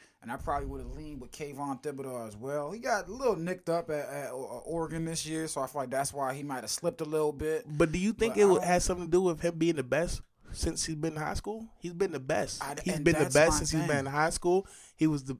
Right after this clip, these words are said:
Speaker 2: he, when he's in college, he was the best. Three years of college, you don't get paid till your, s-, your junior year. You don't feel
Speaker 1: I
Speaker 2: like you, do you feel like you still got so much to prove?
Speaker 1: No, I do, you know what I mean?
Speaker 2: And
Speaker 1: It's
Speaker 2: what do you,
Speaker 1: like
Speaker 2: and what do you win in Oregon?
Speaker 1: Exactly. I've done everything. You know what I'm saying? The, my numbers speak to myself, speak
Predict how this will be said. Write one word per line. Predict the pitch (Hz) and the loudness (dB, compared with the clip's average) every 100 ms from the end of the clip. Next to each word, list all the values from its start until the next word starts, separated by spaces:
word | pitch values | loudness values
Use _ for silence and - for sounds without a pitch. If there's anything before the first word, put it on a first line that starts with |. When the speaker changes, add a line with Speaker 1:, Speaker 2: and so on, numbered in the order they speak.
| - | -4
Speaker 2:
he, | 180 175 - | -6 -6 -6
when | 147 | -4
he's | 160 143 | -2 -2
in | 127 | 2
college, | 160 165 185 - | 8 8 6 0
he | 196 | -4
was | 175 | -4
the | 170 | -4
best. | 170 196 214 - - _ _ _ _ _ _ _ | -2 -2 -4 -10 -20 _ _ _ _ _ _ _
Three | 175 214 | -4 -2
years | 208 214 190 | 0 2 2
of | |
college, | - 196 214 202 170 | 6 8 8 4 -2
you | 170 | -4
don't | 190 180 | -2 -2
get | 180 | 2
paid | 196 202 - | 2 2 0
till | 180 | -2
your, | |
s-, | 170 170 | -2 -4
your | 160 160 | -2 -2
junior | 147 190 180 | 0 -2 0
year. | 196 208 202 - - - _ _ _ _ _ _ _ | 2 2 0 -6 -20 -20 _ _ _ _ _ _ _
You | - 185 | -12 2
don't | 240 240 | 2 4
feel | 240 | 2
Speaker 1:
I | |
Speaker 2:
like | 240 208 | 2 2
you, | 233 - _ 170 | -4 -6 _ -6
do | 190 | -2
you | 240 | 2
feel | 233 262 | 4 4
like | 254 | 2
you | 233 | 0
still | - 233 | 0 0
got | 233 | 0
so | 226 214 | 0 0
much | 226 226 | 0 -2
to | 160 | 0
prove? | 185 240 285 277 - - | 2 0 -2 -8 -14 -10
Speaker 1:
No, | 139 160 254 277 135 | -4 4 4 4 0
I | - 147 | -4 -2
do, | 156 165 | 0 2
you | 214 | 6
know | 247 | 8
what | 254 | 8
I | 254 | 8
mean? | 247 262 | 6 8
Speaker 2:
And | 254 | 10
Speaker 1:
It's | |
Speaker 2:
what | 208 | 10
do | 226 | 10
you, | |
Speaker 1:
like | 220 196 | 8 6
Speaker 2:
and | 175 175 | 2 4
what | 208 | 2
do | |
you | 226 | 2
win | 202 247 | 0 0
in | 170 127 | 0 -4
Oregon? | 117 123 120 - | -6 -6 -8 -12
Speaker 1:
Exactly. | 120 143 127 160 196 151 131 | -8 -2 2 4 4 2 0
I've | 143 135 | 0 2
done | 165 190 165 | 2 2 2
everything. | 180 170 180 165 185 | 0 0 -2 -2 2
You | 226 | 4
know | 240 | 4
what | 226 | 4
I'm | |
saying? | 226 240 233 247 170 | 0 -2 -2 -2 -4
The, | |
my | 160 170 | -2 -2
numbers | 175 226 208 - | 0 0 0 -2
speak | 220 202 | -2 -4
to | 202 | -4
myself, | 185 170 - 175 | -4 -2 -2 -2
speak | 170 | -4